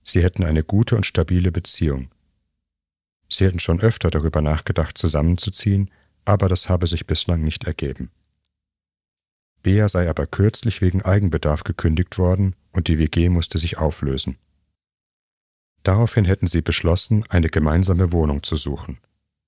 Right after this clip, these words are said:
Andi habe gezögert, weil er sich in seiner bisherigen Wohnung eigentlich sehr wohl gefühlt habe,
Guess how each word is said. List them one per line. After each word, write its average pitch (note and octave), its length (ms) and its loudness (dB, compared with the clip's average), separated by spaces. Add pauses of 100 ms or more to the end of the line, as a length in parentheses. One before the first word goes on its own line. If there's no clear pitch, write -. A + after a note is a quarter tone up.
(760)
Andi F2+ 280 2
habe F2+ 240 2
gezögert, F2 720 0 (380)
weil D#2+ 140 2
er D#2 60 2
sich E2 180 -2
in F2 60 0
seiner D2+ 240 0
bisherigen F#2 640 0
Wohnung D#2+ 320 2
eigentlich D2+ 400 -2
sehr D2+ 220 -2
wohl G#2 180 2
gefühlt - 400 -8
habe, C2+ 320 -6